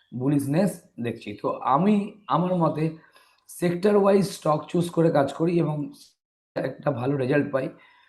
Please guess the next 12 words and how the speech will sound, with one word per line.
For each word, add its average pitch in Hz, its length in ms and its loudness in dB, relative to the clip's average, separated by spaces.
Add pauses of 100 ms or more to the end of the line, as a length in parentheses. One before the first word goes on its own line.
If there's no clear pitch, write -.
(160)
তো 131 420 -2
আপনাদেরকে 160 560 2
এটাই 160 320 0
বলতে 175 280 2
পারি 175 160 4
যে 170 80 0
একটু 170 180 -2
ভালো 147 220 -2
করে 185 140 2
অ্যানালাইসিস 160 440 -2
করুন 175 240 0
সেক্টর, 170 420 0